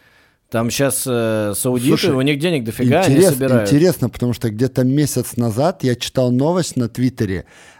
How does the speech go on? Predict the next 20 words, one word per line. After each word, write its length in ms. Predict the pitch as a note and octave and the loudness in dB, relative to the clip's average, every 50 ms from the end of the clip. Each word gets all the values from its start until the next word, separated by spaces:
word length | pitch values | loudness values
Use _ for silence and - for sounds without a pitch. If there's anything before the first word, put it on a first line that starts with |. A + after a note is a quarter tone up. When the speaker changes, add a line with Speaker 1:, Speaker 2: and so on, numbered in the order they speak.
| _ - | _ -8
Speaker 2:
о 120 | G2 A2 | -8 -8
том, 360 | - _ - B2 B2+ B2 A#2+ | -4 _ -2 0 2 0 0
что 680 | A#2 - - - - - B2+ B2+ B2+ B2 A#2 A2+ G#2+ - - _ _ _ _ _ | -2 -4 -10 -8 -2 0 2 2 4 2 2 0 -2 -6 -10 _ _ _ _ _
Реал 680 | - G2+ G#2+ A#2 A2+ A2 A2+ A#2+ C3+ D3+ F#3+ G#3 F3+ - _ _ _ _ _ _ _ | -6 -4 -2 -2 -2 -2 -2 0 0 0 0 -2 -6 -10 _ _ _ _ _ _ _
предложил 680 | - A#2 A#2+ A2 A#2 A#2+ A#2+ A#2+ A#2 G#2+ B2+ C#3 B2+ A#2+ | -2 -2 -2 0 0 0 0 0 0 0 0 0 0 0
Бенземе 720 | G#2 F#2 F#2 A2+ A2 A2+ G#2+ F2+ G2+ A#2+ B2 B2+ C3 B2 | -2 -4 -4 -2 -2 -2 -2 -2 -2 0 0 0 0 -2
контракт, 920 | A2 - - - G#2+ G#2 G#2 F#2+ - A#2+ A#2 B2 D3+ F#3 - - - - - _ _ _ _ _ _ _ _ _ _ _ _ _ _ _ _ | -4 -6 -8 -6 -6 -6 -6 -6 -6 -4 -2 -2 -2 -4 -4 -8 -16 -20 -20 _ _ _ _ _ _ _ _ _ _ _ _ _ _ _ _
э, 380 | - F#2+ G#2 G2+ G2+ G2 G2 G2 | -8 -6 -6 -6 -6 -6 -6 -6
равный, 720 | F#2+ G#2 A#2 B2 C#3+ C#3 B2+ C3+ C3+ C3 B2 A#2 A2+ G2 - | -6 -4 -2 -2 -2 -2 -2 -2 -2 0 0 -2 -2 -4 -6
э, 720 | C#2 F#2+ G#2+ G#2 G2+ G#2 G2+ G2 G2 G2 G2 G2 F#2+ F2+ - _ _ _ _ _ _ _ _ _ _ _ _ _ | -6 -6 -6 -4 -4 -6 -6 -6 -6 -6 -6 -6 -8 -8 -12 _ _ _ _ _ _ _ _ _ _ _ _ _
полному, 500 | - E3 F3 E3+ E3 D3+ C#3 B2+ A#2 A2+ | 2 4 4 6 4 4 2 0 -2 -2
то 120 | - - A2+ | -4 -4 -4
есть 100 | G2+ - | -6 -4
одному 400 | - A#2+ G#2 G#2+ C3 D3 D#3 D3+ | -8 -6 -2 0 2 2 2 2
Бенземе 480 | A#2 A#2+ A#2+ A#2 G2+ G#2 G#2+ A2 G#2+ | 2 2 0 2 0 0 0 -2 -2
контракт, 600 | G#2 - A2+ A2 G#2 - A2+ A#2+ D3 F#3 - - - _ - _ _ _ | -4 -6 -6 -6 -6 -4 -2 -2 -2 -2 -4 -8 -16 _ -20 _ _ _
равный 560 | - - G#2 A2 B2 C3+ E3 E3 - D3+ B2 G2+ | -10 -6 -4 -2 0 0 0 2 0 0 0 -2
полному 720 | - _ _ - C#3 C#3 C#3 C3 B2+ A#2+ A2+ G#2 G2+ G2+ | -6 _ _ 0 2 2 4 2 2 0 -2 -4 -6 -6
годовому 560 | F2 A2 G#2+ F#2 A2+ A2+ A2 B2 A#2+ G#2+ G#2 G2+ | -6 -6 -4 -2 -2 0 0 0 0 0 -4 -6
контракту 760 | - - G2+ G2+ - - G#2+ B2 C#3+ D#3 - - B2+ G#2+ | -6 -8 -8 -8 -6 -6 -4 -4 -4 -4 -2 -4 -4 -4